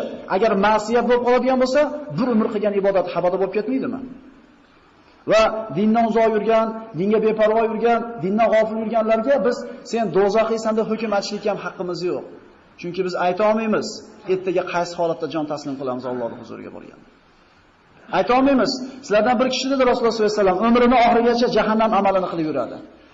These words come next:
U bilan jahannamning o'rtasida bir ziro qoladi. Lekin umrini oxirida qilgan bitta ishi savob bo'ladi. Shuni ustida Alloh jonini oladi, shu bilan qolgan hamma amallarini bo'lib ketdi,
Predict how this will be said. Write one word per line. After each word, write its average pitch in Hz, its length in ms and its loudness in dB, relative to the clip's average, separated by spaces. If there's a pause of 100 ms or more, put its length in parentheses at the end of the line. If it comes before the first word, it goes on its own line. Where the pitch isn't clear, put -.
U 202 80 2
bilan 214 280 2
jahannamning 202 520 0
o'rtasida 220 500 0
bir 208 160 0
ziro 175 340 2
qoladi. 98 380 -6 (1040)
Lekin 196 220 -2 (380)
umrini 254 420 4
oxirida 233 340 4
qilgan 233 280 2
bitta 294 300 0
ishi 220 240 0
savob 214 360 2
bo'ladi. 254 360 2 (360)
Shuni 302 320 2
ustida 269 220 2
Alloh 247 300 4
jonini 233 400 4
oladi, 269 240 4
shu 262 160 -2
bilan 254 240 2
qolgan 247 320 0
hamma 285 240 2
amallarini 233 440 2
bo'lib 240 160 0
ketdi, 262 240 -2